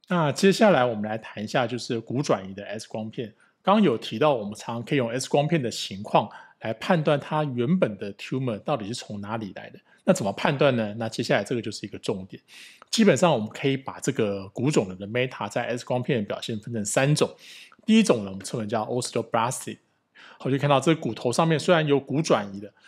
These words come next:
可它的骨头却不是用柱空来表示，反而呢，而是形成更多很硬的这样子的骨头。可以看到骨头上面，像这个病人 proximal femur 或 acetabulum 都有一些 plastic 很白这样子的 lesion 在这个位置。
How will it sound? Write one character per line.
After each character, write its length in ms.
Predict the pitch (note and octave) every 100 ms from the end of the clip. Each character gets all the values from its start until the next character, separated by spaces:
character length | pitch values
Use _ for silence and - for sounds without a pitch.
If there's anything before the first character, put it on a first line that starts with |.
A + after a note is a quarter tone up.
| _
可 140 | - -
它 160 | A3+
的 60 | G3+
骨 140 | B2+
头 200 | G#2 A#2
却 160 | G#2+ F#3+
不 120 | D#3+
是 100 | -
用 180 | D#3+ D3
柱 260 | - G#3+ D3+
空 260 | - D3 A#2+
来 160 | G2+
表 220 | G2+ G2+
示， 340 | - - G#2+ G2+ _ _ _
反 180 | A#2+ A2
而 60 |
呢， 220 | A#2 B2 C3
而 120 | - C3+
是 160 | D#3+
形 320 | C#3 - B2
成 320 | E3 - A2+ A#2
更 260 | F3+ D3
多 320 | B2+ C3+ C3 C3+ - _
很 260 | - G#2+ -
硬 280 | E4 G3 C3
的 120 | G#2+
这 100 | G2
样 140 | B2 G#2+
子 120 | D#2
的 60 |
骨 160 | - -
头。 140 | - G2+
可 80 |
以 40 | A2
看 120 | C#3+
到 80 | B2+
骨 100 | A2+
头 40 |
上 140 | G#2 C#3
面， 140 | B2+ - - -
像 220 | - B2
这 80 | -
个 60 | B2+
病 120 | C3
人 120 | G#2
proximal 400 | - C3 B2+ B2+
femur 420 | B2 F3 F3+ C3 - - - _
或 140 | - C#3+
acetabulum 720 | A#2 A#2 - D3 D3 A#2 G2+
都 120 | B2+
有 80 | A2
一 40 |
些 200 | G2+ A#2+
plastic 720 | A2 - A#2+ C3 - G#2+ G2+ F#2
很 240 | - F#2+ F#2+ -
白 280 | F2+ G2
这 120 | G#2 C3
样 120 | A2
子 80 | G#2
的 80 |
lesion 340 | G2 A2 - F#2+
在 120 | G2+
这 120 | -
个 80 | F#2
位 180 | F#2+ F2+
置。 180 | -